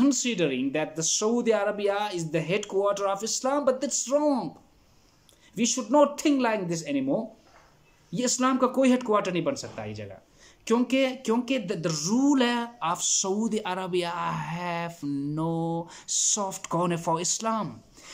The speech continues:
If they would have been the soft corner, then they must raise their voice against Israel right now. What they are doing over there in Gaza, what they are doing in Jerusalem, what they are doing with Masjid Al-Aqsa.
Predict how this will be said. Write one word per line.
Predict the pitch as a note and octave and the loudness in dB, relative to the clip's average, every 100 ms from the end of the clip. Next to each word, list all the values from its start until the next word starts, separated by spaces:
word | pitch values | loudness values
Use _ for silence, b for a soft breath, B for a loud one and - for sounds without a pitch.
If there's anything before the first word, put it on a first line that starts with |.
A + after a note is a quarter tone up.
| B B | B B
If | F#3+ D#3+ D3 | -4 -2 0
they | A#3+ | 2
would | C#4+ D4 | 4 4
have | B3+ C4+ B3+ | 2 2 4
been | C4 | 4
the | B3 | 4
soft | B3 B3 B3 - | 2 0 0 2
corner, | A3+ A#3 A#3 A3+ B - | 4 4 0 -4 B -2
then | G3+ G#3 | 2 2
they | F#3 | 2
must | G3 E3 E3+ B3 - - F#3 D#3+ | 2 4 4 4 2 -2 -2 2
raise | G3 A#3+ B3+ | 4 6 4
their | E3 D3+ A#3+ B3 | 0 2 4 4
voice | F#3+ G3 C#3 C#3 F#3+ G#3 B B B B - _ - | 4 4 4 2 2 0 B B B B -20 _ -4
against | E3 G#3 B3 A#3+ - | 2 4 4 2 0
Israel | B3 B3 C#4 B3+ A3+ | -2 0 2 4 4
right | F#3 D3 A#2+ | 4 2 0
now. | G#2 G2+ - - _ - | -6 -8 -12 -20 _ -6
What | E3 C4 C#4+ C#4 | 2 2 4 2
they | |
are | C4 B3 | 4 4
doing | A3+ A#3+ G#3+ | 4 4 6
over | G#3+ G3 | 4 4
there | G3+ F#3+ | 4 4
in | |
Gaza, | F3 D#3+ C#3 A2 - | 4 2 0 -4 0
what | G#3+ C#4+ - | 2 2 2
they | |
are | C4+ B3+ | 2 2
doing | A3 B3+ A#3+ | 2 4 4
in | G3+ | 4
Jerusalem, | G#3 G#3+ - D#3+ A#2 | 4 4 2 -2 -4
what | - C#4+ G3 | 0 0 2
they | C#4+ | 0
are | C4 B3+ | 2 2
doing | B3+ B3 | 2 4
with | A3+ G3 | 2 2
Masjid | A#3+ B3 A#3 | 0 -2 -4
Al-Aqsa. | A#3 A3+ - A#3 | -6 -4 -4 -4